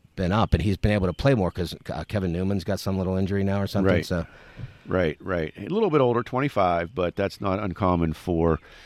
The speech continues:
Speaker 2: some of the, uh, players that come over from, from the Asian League. Ha-, has a heck of a slash line, and again, we're not gonna dive into that, but it loo-, looks like a solid trade. And in fact, as, as we <laughs> were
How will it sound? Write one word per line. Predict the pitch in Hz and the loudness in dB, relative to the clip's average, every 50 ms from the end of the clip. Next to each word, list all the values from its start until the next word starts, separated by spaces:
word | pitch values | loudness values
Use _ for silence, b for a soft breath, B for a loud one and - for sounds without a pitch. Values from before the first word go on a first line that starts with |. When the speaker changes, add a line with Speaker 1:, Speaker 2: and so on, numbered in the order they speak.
| B B B | B B B
Speaker 2:
some | - - 98 87 85 | -6 -4 -2 0 0
of | 82 | 0
the, | 85 87 82 85 85 | 0 0 2 0 0
uh, | 82 76 76 | 0 0 -2
players | - - 85 85 85 85 80 71 | -4 -2 0 2 2 2 2 0
that | 73 - | -4 -6
come | - 85 87 | -4 -2 0
over | 87 87 87 82 80 78 | 0 2 2 2 0 -2
from, | 78 - 85 85 82 78 80 | -2 -2 -2 -2 -2 -2 -4
from | - - 87 82 | -4 -4 -4 -2
the | 82 80 80 | 0 0 0
Asian | 80 82 82 - 82 78 78 | 0 0 0 -2 -4 -6 -6
League. | 78 78 73 73 71 - - - | -4 -4 -4 -6 -6 -10 -8 -4
Ha-, | 95 104 123 - | -2 -2 -2 0
has | 98 107 117 104 92 | 2 2 2 2 2
a | 85 | 0
heck | 85 101 104 - | -2 -2 -2 -2
of | 98 71 | -2 -4
a | 73 | -4
slash | - - 82 85 87 92 85 - - | -4 0 2 2 2 2 2 0 -4
line, | 73 71 71 71 76 73 - | -4 -4 -2 -2 -4 -4 -6
and | - 90 78 78 | -6 -4 -4 -2
again, | 78 80 73 71 71 - - | 0 0 -2 -2 -6 -8 -6
we're | 78 78 | -4 -2
not | 78 76 | -2 -2
gonna | - 76 73 | -2 -2 -2
dive | 71 76 76 73 76 71 | 0 0 2 2 2 2
into | 78 80 80 76 80 71 | 0 0 0 0 -2 0
that, | 76 73 73 71 - | 0 0 0 -2 0
but | - 78 76 71 - B B B B B B B - - | 0 0 0 0 -2 B B B B B B B -20 -18
it | - - | -10 -4
loo-, | - 127 - - | -2 -2 0 2
looks | 143 147 - - | 0 0 2 2
like | 143 120 - | 0 0 0
a | 104 | 0
solid | - 110 104 101 101 98 - | 0 4 4 4 4 2 2
trade. | - 104 98 95 95 87 | 2 2 4 4 4 2
And | 87 92 | 0 -2
in | 90 82 78 | -4 -4 -6
fact, | 78 - - 92 90 87 - _ - | -4 0 2 2 2 2 0 _ -4
as, | 85 82 76 - | -4 -4 -4 -4
as | - - 87 - | -6 -6 -6 -2
we | - 101 101 | 0 2 4
<laughs> | - | 4
were | - - | 2 2